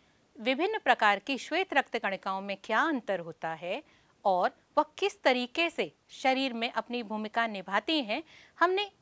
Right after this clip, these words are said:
इस पर भी चर्चा की। मानव शरीर में रक्त में विभिन्न रक्त समूह क्यों होते हैं, हमने इसको जाना तथा एपीओ रक्त समूह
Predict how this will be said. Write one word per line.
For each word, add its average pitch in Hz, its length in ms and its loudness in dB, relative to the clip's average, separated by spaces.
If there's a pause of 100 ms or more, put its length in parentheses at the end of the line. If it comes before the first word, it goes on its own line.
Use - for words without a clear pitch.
(140)
इस 392 160 0
पर 254 220 4
भी 226 280 -2 (280)
चर्चा 202 320 2
की। - 220 -12 (580)
मानव 233 480 4
शरीर 226 460 -2
में 190 280 -6 (220)
रक्त 262 280 6
में 220 300 -2 (120)
विभिन्न 262 340 2
रक्त 233 320 0
समूह 202 600 -6 (300)
क्यों 427 200 0
होते 220 260 -4
हैं, 170 360 -8 (340)
हमने 269 300 0 (100)
इसको 214 300 -2
जाना 170 460 -6 (360)
तथा 196 360 2 (400)
एपीओ 339 540 2 (160)
रक्त 233 220 2
समूह 190 440 -8